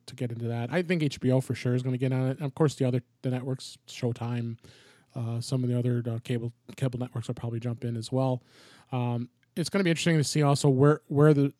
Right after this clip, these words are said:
where their services go through. Not, if it's not necessarily through the Apple T V, because we talked about it in previous episodes about the smart, the smart T V, uh, partnership with, uh, the AirPlay two and being able to uh, go to the, to the iTunes and the Apple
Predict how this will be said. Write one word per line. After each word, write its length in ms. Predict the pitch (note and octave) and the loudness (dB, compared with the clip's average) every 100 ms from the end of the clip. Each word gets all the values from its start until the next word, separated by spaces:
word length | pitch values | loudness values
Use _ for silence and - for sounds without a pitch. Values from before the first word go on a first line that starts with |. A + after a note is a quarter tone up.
| - | -4
where 400 | E3 D#3+ D#3 D3 | 4 6 8 6
their 280 | B2+ C#3+ C#3 | 2 0 0
services 400 | - D3 B2 B2 | 2 0 0 -2
go 180 | C#3+ C#3 | 0 0
through. 200 | B2+ B2 | 0 -2
Not, 140 | C3 | -4
if 120 | C3+ | -6
it's 140 | C3+ C#3 | -6 -4
not 160 | C#3 | -4
necessarily 460 | D3 - - C3+ C3 | -4 -6 -4 -2 -2
through 260 | - C3+ B2 | -4 -4 -4
the 220 | A#2+ B2 | -4 -4
Apple 240 | B2 A#2+ | -6 -8
T 160 | - A#2+ | -6 -6
V, 220 | D3+ F3 | -4 -4
because 540 | C3+ B2+ B2 A#2+ - - | -6 -6 -6 -6 -10 -10
we 100 | C3 | -10
talked 240 | - B2+ - | -4 -6 -2
about 180 | C3 B2 | -2 -2
it 80 | B2 | -6
in 80 | - | -8
previous 260 | B2+ A#2+ | -6 -4
episodes 340 | B2+ B2 B2 A#2+ | -4 -4 -6 -4
about 220 | B2+ B2 | -2 -4
the 80 | A#2+ | -6
smart, 320 | - C3+ C#3 | -2 -2 -2
the 100 | D3 | -8
smart 260 | - E3 A3+ | -4 -4 -2
T 120 | D3 | -4
V, 200 | B2+ A#2+ - - - - | -2 -6 -10 -20 -20 -12
uh, 120 | B2+ A#2 | -8 -4
partnership 540 | C3+ B2+ - B2+ - | -4 -4 -8 -8 -8
with, 220 | B2 - | -10 -6
uh, 160 | B2+ A#2 | -6 -6
the 100 | B2+ | -8
AirPlay 320 | C3 - B2+ | -8 -4 -4
two 240 | - D3+ D3 | 0 2 2
and 100 | C3 | 0
being 180 | C3 | -2
able 220 | B2+ B2+ C3 | -2 -2 -4
to 240 | - B2 - - - - _ - | -4 -4 -6 -20 -20 -20 _ -10
uh, 220 | A#2+ A#2 A#2+ _ | -8 -8 -10 _
go 160 | C#3+ C3+ | 0 0
to 120 | B2+ | 0
the, 160 | B2 A#2 _ | -4 -6 _
to 100 | - | -6
the 100 | B2+ | -4
iTunes 440 | B2+ C3 - C3 A#2+ | -4 -4 -4 -6 -6
and 80 | |
the 80 | C3 | -6
Apple 380 | C#3 C#3+ C3+ | -4 -4 -6